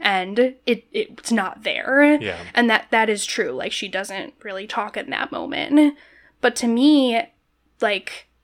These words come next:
Speaker 1: it's just not necessary. Um, so, but yeah. Um,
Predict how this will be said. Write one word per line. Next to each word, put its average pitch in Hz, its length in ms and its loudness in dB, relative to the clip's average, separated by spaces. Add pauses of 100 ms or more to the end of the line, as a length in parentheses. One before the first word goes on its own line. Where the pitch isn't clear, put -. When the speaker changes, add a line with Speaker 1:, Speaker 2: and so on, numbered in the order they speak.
(420)
Speaker 1:
it's 247 160 -4
just 240 180 -4
not 202 220 -8
necessary. - 840 -4 (1000)
Um, 262 640 -6 (760)
so, 226 540 -8 (1300)
but 285 220 -2
yeah. 233 400 0 (840)
Um, 262 840 -4